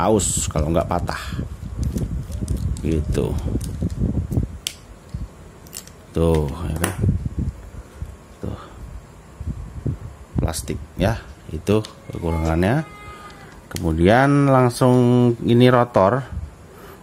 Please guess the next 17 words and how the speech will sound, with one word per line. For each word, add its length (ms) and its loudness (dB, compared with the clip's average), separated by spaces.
Rotor 320 6
lumayan 240 8
kokoh 320 4
banget 240 6
nih, 160 6
teman-teman. 240 6
Saya 160 2
tekan 320 0
aja 160 2
nih 80 4
bahan 160 4
grafis, 320 2
saya 80 2
tekan 240 0
dia 160 4
nggak, 320 2
nggak, 400 8